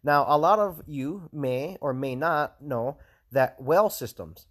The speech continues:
So I don't have a well system, but a lot of people do. And when you have a well system, you actually have a, your,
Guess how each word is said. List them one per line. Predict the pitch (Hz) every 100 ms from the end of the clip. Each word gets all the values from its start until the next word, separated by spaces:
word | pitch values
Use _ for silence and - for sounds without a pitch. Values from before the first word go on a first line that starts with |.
| _
So | - -
I | 147
don't | 196 180
have | 165
a | 156
well | 135 113
system, | - 107 - 113 _ _ _
but | 139 135
a | 139
lot | 131 139
of |
people | 139 - 151
do. | 220 202 78 _ _ _ _ _ _ _ _
And | 170 151
when | 156
you |
have | 190 196
a |
well | 160 220
system, | 226 - 123 - 123 - _ _
you | 143 170
actually | 135 143 160
have | 127 123 123 123
a, | 143 131
your, | 131 127 123